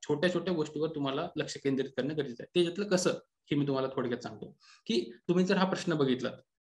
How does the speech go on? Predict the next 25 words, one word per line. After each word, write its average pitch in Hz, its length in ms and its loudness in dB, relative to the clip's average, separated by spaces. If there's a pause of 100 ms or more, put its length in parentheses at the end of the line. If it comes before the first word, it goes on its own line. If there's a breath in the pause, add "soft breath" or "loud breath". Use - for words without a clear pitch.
(140)
तर 170 120 4 (180)
हा 151 60 4
प्रश्न 151 260 -2
विचारण्यात 135 400 0
आलेला 123 200 2
आपल्याला 127 260 -2
की 208 100 -6
मोहम्मद 175 320 4
घुरीच्या - 1160 0 (140)
मृत्यूनंतर 175 520 4
त्याचे 151 400 -2
वेगवेगळे 160 360 6
जे 170 140 4
लोक 151 160 4
होते, 127 180 0
राज्यपाल 135 380 4
लोक 135 140 -2
होते, 143 200 -4
त्यांनी 143 220 0
त्याच्या 160 240 -4
वेगवेगळ्या 143 340 2
भागांमध्ये 127 480 -2
आपली 127 180 -4
आपली 135 160 -8
सत्ता, - 260 -6